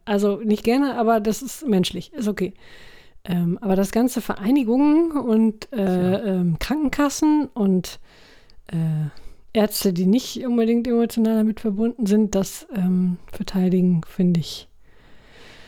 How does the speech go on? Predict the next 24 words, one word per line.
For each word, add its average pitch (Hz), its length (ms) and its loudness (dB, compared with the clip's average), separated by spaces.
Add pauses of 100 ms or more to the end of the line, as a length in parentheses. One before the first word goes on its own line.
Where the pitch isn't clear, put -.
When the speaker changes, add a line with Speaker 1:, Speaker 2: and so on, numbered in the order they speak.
(1500)
Speaker 1:
sehr 175 220 -2
schwierig. - 460 -12 (800)
Speaker 2:
Ja, 151 140 2
meinetwegen 165 420 2
können 175 200 -2
die 165 80 -2
das 151 180 0
alle 139 160 0
machen, 156 260 -2
aber 127 140 0
nicht 139 160 -2
bei 135 80 0
Kindern 147 300 0
und 135 100 0
Tieren. 113 360 -2 (1700)
Speaker 1:
Ja, 185 280 2
oder 165 140 -6
Krebskranken 226 800 0
Speaker 2:
Ja, 135 280 4
Speaker 1:
oder 139 80 2
Speaker 2:
gut, - 160 0
aber - 200 4
wenn 233 100 4
Speaker 1:
AIDS-Kranken - 100 4